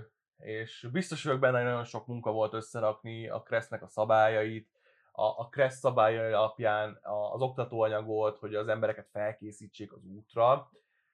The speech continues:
de, és, és megtanulom, és, és lekreszt vizsgázok belőle, meg mit tudom én, de hogy annak olyan kevés köze van ahhoz, ami az úton történik,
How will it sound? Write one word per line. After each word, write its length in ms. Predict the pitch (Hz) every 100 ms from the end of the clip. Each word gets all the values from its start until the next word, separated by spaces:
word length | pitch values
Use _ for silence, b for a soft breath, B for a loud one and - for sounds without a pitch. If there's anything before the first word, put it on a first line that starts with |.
| _ _ _ _ _
de, 760 | 120 120 131 127 123 123 - _ _ _ _ _ _
és, 460 | - 135 127 - -
és 180 | 135 127
megtanulom, 680 | 190 - 175 151 143 131 135
és, 320 | 123 - -
és 220 | 131 -
lekreszt 360 | 151 147 131 -
vizsgázok 540 | 123 120 117 113 117
belőle, 320 | 117 113 110 104
meg 120 | 107
mit 140 | 113
tudom 220 | 127 139
én, 240 | 160 175 175 _ _ _ _ _ -
de 300 | 123 135 135
hogy 280 | 139 135 -
annak 520 | 139 135 135 131 - _ _
olyan 380 | 180 240 220 180
kevés 460 | 185 170 165 -
köze 300 | - 156 147
van 180 | 131 127 -
ahhoz, 340 | 139 151 139
ami 160 | 127 127
az 140 | 120
úton 540 | 165 156 - 131 123
történik, 800 | 127 120 113 - 107 110 127 -